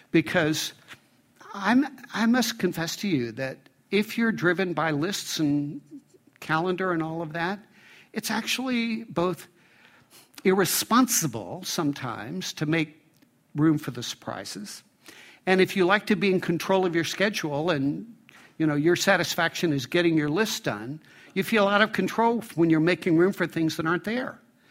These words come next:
So God has actually had to deal with me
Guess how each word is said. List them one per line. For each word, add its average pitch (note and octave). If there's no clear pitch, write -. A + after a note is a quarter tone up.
So F#3+
God G3
has B3+
actually G#3
had D#3
to D3
deal D3
with A3
me -